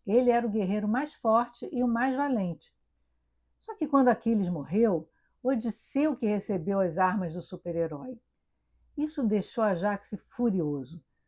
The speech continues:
porque ele achava que as armas deveriam ser dele.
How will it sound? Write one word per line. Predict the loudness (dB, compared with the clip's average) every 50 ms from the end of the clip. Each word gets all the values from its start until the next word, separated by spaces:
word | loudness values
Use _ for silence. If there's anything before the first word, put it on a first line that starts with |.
| _ _ -8
porque | -6 -4 -2 -2
ele | -2 -2
achava | -4 -4 -2 0 0 0 0 0
que | -2
as | -2 -2 0 2
armas | 4 4 4 4 2 0 -2 -4 -4
deveriam | -4 -2 0 0 0 0 0 0
ser | -2 -2 -4 -4 -4 -2
dele. | 0 0 0 0 0 -2 -6 -12